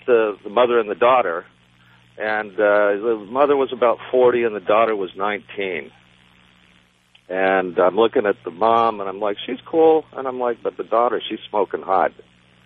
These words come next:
So started dating the mom, and, uh, she started hanging around the house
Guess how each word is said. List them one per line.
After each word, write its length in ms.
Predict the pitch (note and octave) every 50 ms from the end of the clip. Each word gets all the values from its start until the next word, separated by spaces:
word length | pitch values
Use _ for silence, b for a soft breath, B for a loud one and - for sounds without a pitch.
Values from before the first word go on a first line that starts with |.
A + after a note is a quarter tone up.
| b b b b b b - -
So 160 | A#2 G#2+ G#2 -
started 320 | - C#3+ D3+ D#3+ E3+ D3+
dating 320 | - D#3 D3+ D3+ D3 C3+ C3
the 60 | B2
mom, 480 | A2+ A#2+ B2 A#2+ A2+ G2+ F2+ F#2 F#2+ _ _ _ _ _ _ _ _ _ _ _ _ _ _ _ _ _ _ _ -
and, 460 | G#2 G#2+ G#2 G#2+ G#2+ G#2 G#2 G2 A2
uh, 300 | G#2+ G#2 G2 G2 G2 F#2+ - _ b b b b b b b b b b b b _ _ _ - - -
she 80 | B2 A#2+ -
started 260 | - C3+ B2+ B2+ A2+
hanging 280 | B2+ B2+ B2+ B2 A#2+
around 240 | A#2+ A#2+ A#2+ A#2+ A#2
the 80 | A2+ G2+
house 260 | G#2+ A2 A2+ A2